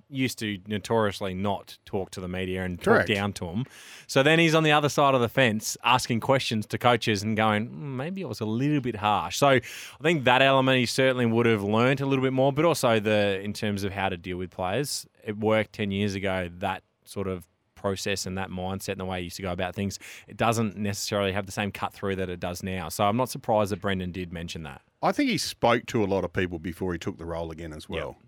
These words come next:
Speaker 1: without doubt.
Speaker 2: With some of the current coaches, I went, I guess he went to some of his mentors and just said, "How should I approach this going back into this role?
Speaker 1: Yep.
Speaker 2: What should I do?" And he's taken that advice and, uh,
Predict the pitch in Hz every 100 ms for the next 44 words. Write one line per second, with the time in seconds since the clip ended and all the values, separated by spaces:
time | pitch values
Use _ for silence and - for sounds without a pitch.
0 | _ - 95 82 80 73 - 110 104 -
1 | 135 117 107 - 110 107 - 107 101 104
2 | 101 95 98 98 101 - - 98 - 98
3 | 90 95 - - - 101 104 90 - 104
4 | 98 90 95 95 - 95 90 90 - -
5 | 104 90 87 101 - 101 90 104 - 92
6 | 90 - 92 90 90 78 - _ _ _
7 | 107 90 90 92 90 - 95 90 90 82
8 | 107 85 78 71 117 104 - 113 90 85
9 | 85 82 - _ _ - 101 98 - 117
10 | 104 95 85 82 90 87 82 - 85 90
11 | 80 82 85 80